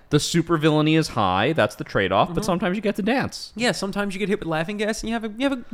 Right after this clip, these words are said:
Speaker 2: good old time.
Speaker 1: Listen, realistically, most of these people are dead.
Speaker 2: Yes.
Speaker 1: They're gonna die before Batman gets them the antidote. But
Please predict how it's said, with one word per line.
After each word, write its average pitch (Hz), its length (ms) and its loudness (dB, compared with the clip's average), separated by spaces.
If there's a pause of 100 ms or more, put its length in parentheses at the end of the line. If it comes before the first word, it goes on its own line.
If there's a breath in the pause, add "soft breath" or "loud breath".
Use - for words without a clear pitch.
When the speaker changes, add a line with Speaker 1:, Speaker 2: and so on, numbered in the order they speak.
(160)
Speaker 2:
good 277 160 -2
old 247 180 0
time. 127 340 -6
Speaker 1:
Listen, 147 440 2
realistically, 196 840 4
most 170 300 6
of - 40 -12
these 147 160 -2
people 117 300 0
are 95 80 4
dead. 73 320 -6
Speaker 2:
Yes. - 420 -8
Speaker 1:
They're 156 180 10
gonna 151 200 6
die 120 240 6
before 101 240 -2
Batman 92 380 0
gets 90 200 -2
them 87 160 -6
the 82 100 -4
antidote. 85 560 -4
But 139 300 4